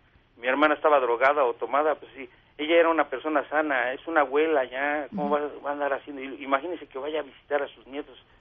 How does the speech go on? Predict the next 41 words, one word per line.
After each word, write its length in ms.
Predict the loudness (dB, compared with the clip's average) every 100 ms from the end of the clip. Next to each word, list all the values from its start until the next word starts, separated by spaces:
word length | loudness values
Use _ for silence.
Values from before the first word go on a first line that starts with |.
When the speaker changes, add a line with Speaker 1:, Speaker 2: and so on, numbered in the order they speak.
| -8
Speaker 1:
tomada 360 | -6 -4 0 0
o 60 |
drogada, 480 | 0 -6 -4 -4 -4
¿qué 100 | -10
pasó? 540 | -18 -18 -16 -8 -2 -2
Eso 180 | -4 -8
no 120 | -8
Speaker 2:
Ujú. 60 | -10
Speaker 1:
es 40 |
posible. 600 | -10 -12 -12 -12 -6 -6 -6
Speaker 2:
Ujú. 240 | -10 -10 -12 _ _ _ 2
Speaker 1:
Además, 380 | 4 6 4 2 _ _ -2
cuando 240 | 0 2
la 100 | 2
llevan 380 | 2 2 4 4
y 60 | 2
la 120 | -6
internan 460 | -6 0 2 2 0
en 180 | -6 -6
el 240 | -8 -6 -6
imss 200 | -6 -8 -12
Speaker 2:
Ujú. 260 | -10 -8 -10 _ _
Speaker 1:
para 240 | 2 4 4
ayudarla, 600 | 0 2 2 4 0 0 _ _ _ _
este, 720 | -8 -8 -2 -2 0 -4 -6
le 140 | 0 0
hacen 180 | 2 -2
un 140 | 0
examen 400 | 0 2 2 0
y 60 | -4
ven 160 | -6
que 100 | -6
no 120 | -10 -8
tiene 260 | -10 -8
ningún 480 | -10 -14 -16 -14 -16 -18
tipo 260 | -6 -4
de 100 | -2
droga 280 | 0 2 2
ni 120 | -2
alcohol. 460 | -14 -6 0 0 -2
Speaker 2:
Ujú. 260 | -8 -10